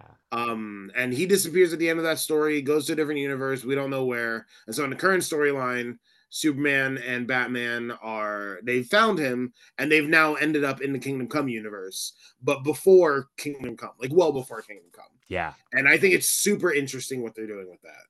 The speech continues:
Speaker 2: It's dope as
Speaker 1: Um,
Speaker 2: fuck.
Speaker 1: I'm, I'm really loving that. So I'm kind of getting it.
Speaker 2: Yeah, I agree. I'm straight up. Um, I think it would be interesting. They, they set this precedent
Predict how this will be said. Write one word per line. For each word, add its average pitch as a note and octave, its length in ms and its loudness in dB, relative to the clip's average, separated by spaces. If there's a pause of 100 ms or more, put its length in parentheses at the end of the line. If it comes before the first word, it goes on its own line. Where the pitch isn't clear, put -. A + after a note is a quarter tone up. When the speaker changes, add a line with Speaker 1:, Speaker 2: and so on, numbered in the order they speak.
(280)
Speaker 2:
It's F#2 140 -16
dope F#2+ 200 -4
as G2+ 120 -10
Speaker 1:
Um, G2 40 -16
Speaker 2:
fuck. D#2+ 280 -12 (360)
Speaker 1:
I'm, D#3 280 4
I'm C#3+ 460 2
really D#3 420 2
loving A#2+ 260 -4
that. A2 120 -12
So D#3 120 -4
I'm A3 180 2
kind F#3+ 340 0
of C3+ 100 -4
getting A2 300 -4
it. - 160 -20 (560)
Speaker 2:
Yeah, A2 220 0 (500)
I G2+ 80 -4
agree. A2 340 -4 (380)
I'm F#2 300 -12 (120)
straight - 300 -6
up. F#2+ 140 -6 (760)
Um, F2+ 480 0
I G2 80 -4
think F3+ 160 0
it - 0 -
would F#3 80 -4
be D3 80 -2
interesting. F3 680 -8 (300)
They, A2 460 -2
they A2+ 240 -4
set D#3+ 240 -4
this C3+ 200 -4
precedent G#2+ 580 -6